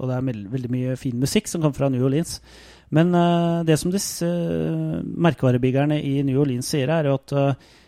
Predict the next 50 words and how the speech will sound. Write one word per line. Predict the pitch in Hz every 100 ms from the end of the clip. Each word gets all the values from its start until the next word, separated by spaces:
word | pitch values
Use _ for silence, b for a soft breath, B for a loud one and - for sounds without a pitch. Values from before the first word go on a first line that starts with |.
| b
det | 143
er | 180
litt | 175 -
annen | 170 -
type, | 143 - 165 165 160 151 -
altså, | - 170 185 _ _ _ _ -
det | 170
er | 151
jo | 151
blitt, | 151 - -
eh, | 156 151
det | 143 151
har | 147
blitt | 143
en | 156 151
veldig | 127 135 135 - 123
bra | 123 135 151 151
turistby | - 135 - - 208 -
igjen, | 151 151 233 190 127
men | 156
det |
har | 180 180
blitt | -
en | 196 _
annerledes | 202 147 117 117 170
turistby | - 214 - 175 160
enn | 151
det | 156
var | 120 135 147
før | - 123 101
Katrina, | - 143 110 113 139
for | -
før | - 117
Katrina | 139 120 120 143
så | 147
dro | 123
folk | 127 110
til | - 117
New | 104
Orleans | 101 92 -
for | 120
å, | 135 127
å | - -
feste. | 180 - 226 - B B
Nå | - 151
er | 170
det | 165
litt | - - 156
mer | 151
sånn, | 143 135